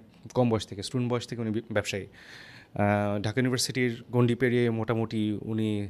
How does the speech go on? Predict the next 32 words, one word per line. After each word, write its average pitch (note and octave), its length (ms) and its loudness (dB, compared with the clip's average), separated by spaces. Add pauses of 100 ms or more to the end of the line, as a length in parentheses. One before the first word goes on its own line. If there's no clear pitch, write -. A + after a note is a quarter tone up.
সাকসেসের, A2+ 680 0
আহ, G#2 720 0
চেহারা A2 280 0
দেখতে G#2+ 180 -2
শুরু A2 200 -4
করেছেন A2+ 320 -2
এবং G2+ 340 -4
আলহামদুলিল্লাহ, G#2 800 -2
I G2+ 60 -6
can G#2+ 140 -8
say G#2 220 -6 (120)
he G#2+ 60 0
is G#2 80 -2 (560)
one A2 60 6
of G#2+ 100 2
the G2+ 100 -6
prominent A2 360 2
figures G2+ 260 -2
in G#2 100 -2
the G2+ 100 0
energy G2+ 260 -2
sector G2+ 240 -4
in G2 60 -4
বাংলাদেশ, F#2+ 440 -6
আলহামদুলিল্লাহ। F2+ 500 -8 (680)
হ্যাঁ, A2+ 260 2 (800)
আম, A2+ 380 6
যদিও B2+ 380 6
ছোটবেলার C3+ 460 0
থেকেই C#3+ 260 0
আমার, B2 300 2
আহ, A2+ 60 -2